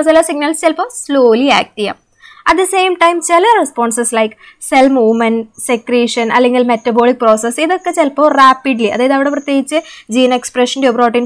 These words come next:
സിന്തസിസിൻ്റെയോ ഒന്നും ആവശ്യമില്ല, Quickly നടക്കുന്ന process ആണെങ്കിൽ ചിലപ്പോൾ എക്സ്ട്രാ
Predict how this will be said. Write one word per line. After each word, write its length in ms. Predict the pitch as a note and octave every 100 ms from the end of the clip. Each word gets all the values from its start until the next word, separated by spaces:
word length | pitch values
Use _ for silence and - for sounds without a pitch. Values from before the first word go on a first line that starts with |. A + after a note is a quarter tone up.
| B3+
സിന്തസിസിൻ്റെയോ 500 | B3 B3 A#3+ C4 C4+
ഒന്നും 120 | C4 A3
ആവശ്യമില്ല, 580 | A3+ B3 D4 A3+ G#3 A3 -
Quickly 360 | D#4 D#4 F4+ F#4
നടക്കുന്ന 340 | C#4+ - A#3+ C4
process 320 | A3+ G#3+ A3+ A#3
ആണെങ്കിൽ 280 | G3+ G3+ C#4+ B4 _ _ _ _ -
ചിലപ്പോൾ 380 | F#4 E4+ E4+ E4+ E4+
എക്സ്ട്രാ 240 | -